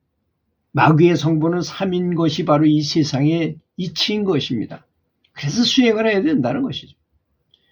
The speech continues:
"범사에 감사하라." 감사하면 감사할수록 점점 더 에너지가 강해지기 때문에 그런 것입니다. 여러분, 염불하다가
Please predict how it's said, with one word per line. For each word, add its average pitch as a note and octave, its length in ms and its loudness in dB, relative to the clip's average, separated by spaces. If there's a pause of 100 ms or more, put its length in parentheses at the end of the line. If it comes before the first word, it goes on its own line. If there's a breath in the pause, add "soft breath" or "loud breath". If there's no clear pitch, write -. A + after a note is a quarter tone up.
(220)
"범사에 A#3 460 4
감사하라." A3+ 600 0 (680)
감사하면 A3 640 4
감사할수록 F#3+ 800 -2
점점 E3+ 440 -2
더 F3 280 0
에너지가 D3 480 2
강해지기 C#3+ 600 2
때문에 B2 380 -2
그런 A#2+ 220 -4
것입니다. A2+ 640 -12 (1500)
여러분, E3+ 280 4
염불하다가 D#3 880 2